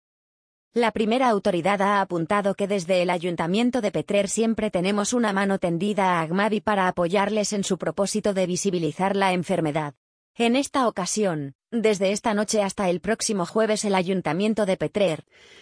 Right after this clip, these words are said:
de modo simbólico, ha iluminado de rosa dos puntos estratégicos y muy visibles de la ciudad como son la rotonda de la Avenida del Guirney y el cartel de entrada por Salinetas desde la autovía.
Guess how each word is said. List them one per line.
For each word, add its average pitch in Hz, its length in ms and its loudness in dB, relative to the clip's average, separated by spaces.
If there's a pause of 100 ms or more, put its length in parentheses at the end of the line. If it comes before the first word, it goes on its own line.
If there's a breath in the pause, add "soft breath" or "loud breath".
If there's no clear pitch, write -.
(200 loud breath)
de 208 200 2
modo 226 260 2
simbólico, 180 720 2 (160)
ha 233 180 -2
iluminado 208 560 2
de 175 100 0
rosa 196 360 2
dos 202 180 0
puntos 208 400 -2
estratégicos 175 960 -2 (540 loud breath)
y 233 140 2
muy 269 180 4
visibles 214 440 0
de 196 100 2
la 180 100 0
ciudad 180 320 0
como 185 260 0
son 233 240 0
la 185 100 2
rotonda 202 460 0
de 190 80 2
la 185 160 2
Avenida 185 400 2
del 175 200 0
Guirney 160 540 0 (500 loud breath)
y 233 160 2
el 214 160 0
cartel 220 420 0
de 220 100 2
entrada 208 440 0
por 190 180 0
Salinetas 180 600 -2
desde 190 260 0
la 180 120 2
autovía. 165 640 -2